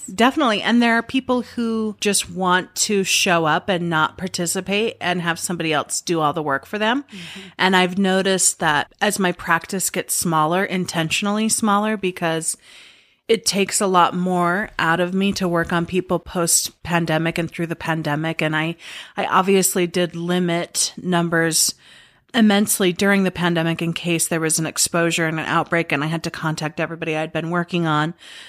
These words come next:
Speaker 1: So I, I did limit, but in that intentional limitation, what happened is alignment. I wanted to work on the people that I knew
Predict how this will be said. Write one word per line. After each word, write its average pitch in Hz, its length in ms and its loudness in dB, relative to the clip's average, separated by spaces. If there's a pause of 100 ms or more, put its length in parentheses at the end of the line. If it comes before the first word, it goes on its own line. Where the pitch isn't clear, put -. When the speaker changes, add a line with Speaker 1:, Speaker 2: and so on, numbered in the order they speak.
(100)
Speaker 1:
So - 220 0
I, 180 240 2
I 202 100 -2
did 208 200 2
limit, 196 520 0
but 180 300 0 (400)
in 214 200 4
that 190 180 2
intentional 208 840 0
limitation, 180 920 -2
what 165 100 -2
happened 190 580 -2
is 170 500 -2 (640)
alignment. 170 960 0 (100)
I 185 140 2
wanted 185 400 2
to 214 140 0
work 185 260 2
on 175 100 2
the 170 80 0
people 165 540 -2
that 160 260 2
I 165 220 2
knew 170 640 0